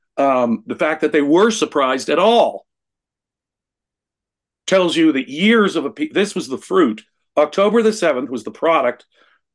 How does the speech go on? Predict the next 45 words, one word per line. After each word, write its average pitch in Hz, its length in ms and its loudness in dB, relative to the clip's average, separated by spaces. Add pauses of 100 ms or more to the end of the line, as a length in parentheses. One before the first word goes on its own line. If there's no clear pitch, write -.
(320)
uh, 147 220 -2
the, 135 200 -2
the - 140 0 (100)
absolute 190 500 -2
product 123 400 -2
of 117 120 -6
years 160 420 -2
of 139 80 -6
appeasement. 120 600 -10 (640)
Uh, 110 420 0 (100)
appeasement 151 500 -6
never, 156 480 -2
ever 127 300 -2
works. 110 600 -6 (500)
Ayn 147 220 -2
Rand 156 280 -2 (200)
was 123 240 -4
so 208 400 2
right. 95 240 0 (260)
You 139 140 -8
do 170 160 -4
not 190 180 0
negotiate 127 680 -4
with 107 120 -10
the 110 60 -16
thief 113 400 -6 (460)
over 127 200 0
the 117 100 -2
spoons. 107 580 -4 (500)
He 147 80 -6
breaks 190 320 0
into 165 140 -6
your 160 120 0
house. 127 400 -2
Once 185 300 0
you 185 100 -2
negoti-, 139 520 -2
start 139 260 -2
negotiating 120 600 -4
with 113 120 -8
a 117 80 -16
thief 151 220 -6
over 135 200 -4
the 123 80 -12
spoons, 123 380 -6